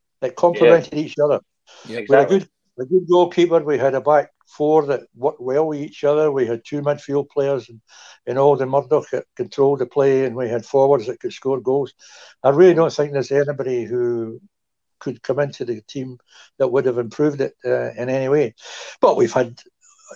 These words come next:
Speaker 1: you know, quite a number of good players since then. You know, Danny McGrain, starting with the year after that. There's a story for you, by the way.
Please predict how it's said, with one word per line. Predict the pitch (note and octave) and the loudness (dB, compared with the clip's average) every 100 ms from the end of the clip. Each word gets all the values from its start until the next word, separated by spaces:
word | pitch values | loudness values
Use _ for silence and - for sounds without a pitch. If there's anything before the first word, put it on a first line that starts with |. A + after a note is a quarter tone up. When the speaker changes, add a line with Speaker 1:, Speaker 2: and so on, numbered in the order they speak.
| _ | _
Speaker 1:
you | C3+ B2+ | -8 -6
know, | G#2 - | -6 -6
quite | - B2 | -2 -2
a | |
number | A#2 B2+ A2+ | 0 0 0
of | G#2 | 2
good | A#2+ G#2+ | 0 0
players | A2+ B2 G#2 | 2 2 2
since | - B2 - | -2 -6 -2
then. | A#2 C#3 A#2+ G2 _ | 2 4 4 -2 _
You | A2 A2 | -8 -2
know, | C3+ G#2 | 0 0
Danny | A#2+ C3 | 0 0
McGrain, | B2+ A#2+ B2+ B2+ C3+ C3 C3+ _ - - - | -2 2 4 4 2 -4 -10 _ -20 -20 -20
starting | - C3+ C3 A#2+ | -2 2 4 2
with | B2 A2+ A2+ - - | 0 -2 -6 -20 -8
the | A#2+ G#2 | -6 -6
year | A2+ B2+ | -4 2
after | B2 A#2 A#2+ | 2 2 0
that. | B2+ - - - | -2 -4 -4 2
There's | F#3+ E3 | 4 4
a | |
story | - D3 D3+ | 4 6 6
for | C#3 C3 | 4 2
you, | B2+ | 4
by | B2 | 4
the | A#2+ | 4
way. | A#2+ A#2 | 2 0